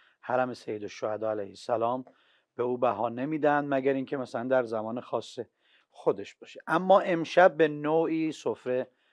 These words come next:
همه گونه پهنه و فراهم فرصت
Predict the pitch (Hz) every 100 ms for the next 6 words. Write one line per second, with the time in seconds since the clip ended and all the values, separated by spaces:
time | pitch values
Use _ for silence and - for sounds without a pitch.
0 | _ - 127 127 113 110 117 123 117 _
1 | _ _ _ _ _ _ _ - 123 123
2 | 139 135 131 - 117 113 113 135 151 143
3 | 151 135 - 131